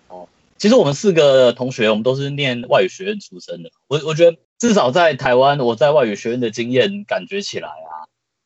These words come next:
这个C C R现象是十分泛滥，不是好像有一点这样的现象，欸，是相当泛滥。那，呃，不过在台湾之外，因为我们也有从国外连线的朋友嘛，孤独翁，你觉得这个现象在亚洲其他国家，在越南比起来，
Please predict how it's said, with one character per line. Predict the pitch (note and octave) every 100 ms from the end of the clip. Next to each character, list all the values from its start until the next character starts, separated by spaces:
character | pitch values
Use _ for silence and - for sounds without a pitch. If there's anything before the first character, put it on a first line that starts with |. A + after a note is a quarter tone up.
| _ _ _
这 | - G3+
个 | F3+
C | C#3 - D#3+
C | F3+
R | C#3 A#2+
现 | C#3+ C3
象 | B2+ B2 A#2
是 | A#2
十 | - -
分 | G2+ - A2+
泛 | A2 G#2+ E2+
滥， | F#2 E2 _ _ _ _
不 | C#3
是 | C#3 D#3+
好 | C3 G#2+
像 | D#3 C#3 _ _
有 | C3 A#2+
一 |
点 | F3 B2+ G#2+
这 | F#3+ C#3+
样 | B2+
的 |
现 | A2 B2+
象， | A#2 G#2+
欸， | F2+
是 | F2 C3+
相 | - C3
当 | B2 A2
泛 | A#2 G#2+
滥。 | E2+ - _ _ _
那， | A#3 A#3+
呃， | G#3 D3+ D3
不 | E3
过 | A3+ A3
在 | - G#3+
台 | E3+
湾 | D#3 E3
之 | D#3 D3
外， | E3+ C#3+
因 | E3+
为 |
我 | C#3+
们 | A2+
也 | A2+ B2+
有 | B2+ A2
从 | G#2+ A2 A2 A2+
国 | A2+
外 | A#2+ B2 A2+ A2 -
连 | G#2
线 | G#2+ B2+
的 | G2+
朋 | G2
友 | A2 F#2+
嘛， | - _
孤 | -
独 | F#3 D#3+
翁， | D3+
你 | C#3+
觉 | B2
得 | B2+ C#3
这 |
个 | G3+
现 | F#3 F#3
象 | E3 E3 D3
在 | F3
亚 | C3+ A2+ G2+
洲 | G#2 C3+
其 | -
他 | A#2+ A2+
国 | G#2
家， | - G#2
在 | A2
越 | D3+ E3
南 | A2 G2+
比 | G2
起 | A2
来， | F2